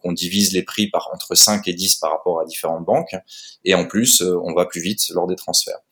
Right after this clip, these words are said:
Donc ça, ça a été vraiment pour nous la première étape, ça a été de faire du payment transfer traditionnel sur les routes vraiment traditionnelles en utilisant l'iban, le swift, enfin voilà, toutes les,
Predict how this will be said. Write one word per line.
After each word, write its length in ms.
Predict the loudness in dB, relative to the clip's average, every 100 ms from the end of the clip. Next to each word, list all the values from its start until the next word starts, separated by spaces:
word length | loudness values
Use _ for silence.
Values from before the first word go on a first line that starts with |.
| -20 -20 -16 0
Donc 100 | 6
ça, 100 | 8
ça 140 | 8
a 20 |
été 200 | 6 4
vraiment 260 | 4 6 4
pour 140 | 4
nous 120 | 6 6
la 140 | 4
première 380 | 2 2 4 2
étape, 260 | 2 2
ça 140 | 2 -2
a 20 |
été 140 | -2
de 100 | -2
faire 220 | 0 2 0
du 100 | 2
payment 260 | 4 4
transfer 440 | 0 0 0 0 -2
traditionnel 640 | 0 0 2 2 2 0
sur 160 | 0 0
les 60 |
routes 180 | -2 0
vraiment 240 | 2 2 2
traditionnelles 540 | 0 -2 0 0 0
en 100 | -2
utilisant 380 | -6 -6 -4 -4
l'iban, 400 | -4 -2 -2 -2
le 180 | -4 -4
swift, 480 | -6 _ -8 -6
enfin 200 | -6 -4
voilà, 180 | 0 0
toutes 260 | 0 -8 -10
les, 140 | -10